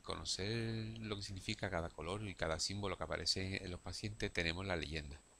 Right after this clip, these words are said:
Si hacemos clic en el botón, nos aparecerá la leyenda con todos los colores de los pacientes que pueden, en lo que se pue-, lo que puede aparecer el paciente, así como los iconos,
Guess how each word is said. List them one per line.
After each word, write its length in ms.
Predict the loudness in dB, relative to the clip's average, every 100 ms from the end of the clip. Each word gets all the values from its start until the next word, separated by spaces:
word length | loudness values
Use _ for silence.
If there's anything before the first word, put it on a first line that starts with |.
| -20 -20 -20 -20 -20 -20 -18
Si 100 | -2
hacemos 280 | 0 2 -2
clic 160 | -2 -2
en 80 | 0
el 80 |
botón, 400 | -4 0 0 0
nos 120 | -4 -4
aparecerá 500 | -2 -4 -4 -2 -2
la 60 |
leyenda 400 | -2 -2 -2 -4
con 200 | -4 -6
todos 240 | -6 -4 -4
los 320 | -2 -4 -6
colores 760 | -6 -6 -4 -4 -4 -4 -4
de 100 | -4
los 100 | -4
pacientes 540 | -4 -8 -4 -4 -2 -2
que 80 | 0
pueden, 280 | -2 -2 -2
en 180 | 0 0
lo 100 | -2
que 100 | -8
se 100 | -10
pue-, 240 | -8 -8 -8 -20 -12
lo 100 | -10
que 80 | -6
puede 140 | -4
aparecer 300 | 0 0 -2
el 40 | -4
paciente, 380 | -4 -2 -2 -4
así 160 | -4
como 220 | -4 -4
los 140 | -4 -6
iconos, 440 | -8 -6 -4 -6